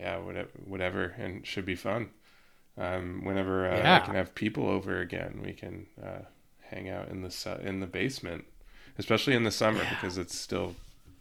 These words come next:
Speaker 1: like, nice and cool down there in the summer.
Speaker 2: Yeah, definitely. Yeah.
Speaker 1: Should we, uh, talk about
Speaker 2: Ugh, should we
Speaker 1: something
Speaker 2: talk about
Speaker 1: W S,
Speaker 2: actual sports?
Speaker 1: Yeah, something W S U related. Um,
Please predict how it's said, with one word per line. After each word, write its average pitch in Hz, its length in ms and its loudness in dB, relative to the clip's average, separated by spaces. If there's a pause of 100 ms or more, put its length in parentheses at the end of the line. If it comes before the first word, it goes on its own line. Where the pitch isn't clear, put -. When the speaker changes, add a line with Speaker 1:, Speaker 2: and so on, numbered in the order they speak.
Speaker 1:
like, - 260 -10
nice 90 220 -8
and 92 80 -8
cool 95 200 -4
down 87 200 -10
there 85 160 -12
in 98 60 -10
the 98 60 -14
summer. - 260 -16 (520)
Speaker 2:
Yeah, 117 460 4 (760)
definitely. - 600 -4 (840)
Yeah. 170 460 6 (680)
Speaker 1:
Should 110 160 0
we, 104 240 4
uh, 101 280 4
talk 117 260 -2
about 117 160 8
Speaker 2:
Ugh, 220 400 12 (180)
should - 60 2 (160)
we 151 80 12
Speaker 1:
something - 40 10
Speaker 2:
talk 170 200 12
about 156 160 12
Speaker 1:
W 151 120 12
S, - 60 10
Speaker 2:
actual 143 180 10
sports? - 640 4
Speaker 1:
Yeah, 110 200 0
something 117 320 -2
W 123 220 2
S 123 120 -2
U 139 100 2
related. 76 400 0 (220)
Um, 104 640 8